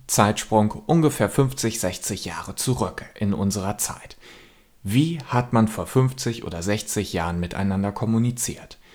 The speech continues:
Was man so aus Geschichten und auch aus Erzählungen immer wieder heraushören können,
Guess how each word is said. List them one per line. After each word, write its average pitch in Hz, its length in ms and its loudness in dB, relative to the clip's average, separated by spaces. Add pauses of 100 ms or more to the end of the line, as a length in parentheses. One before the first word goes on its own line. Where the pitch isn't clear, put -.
(600)
Was - 180 2
man 131 200 6
so 131 320 6
aus 123 360 4 (540)
Geschichten - 680 2
und 98 240 0
auch 95 180 0
aus - 280 0
Erzählungen 123 760 4
immer 151 340 2
wieder 120 200 2
heraushören 123 760 0
können, 123 360 0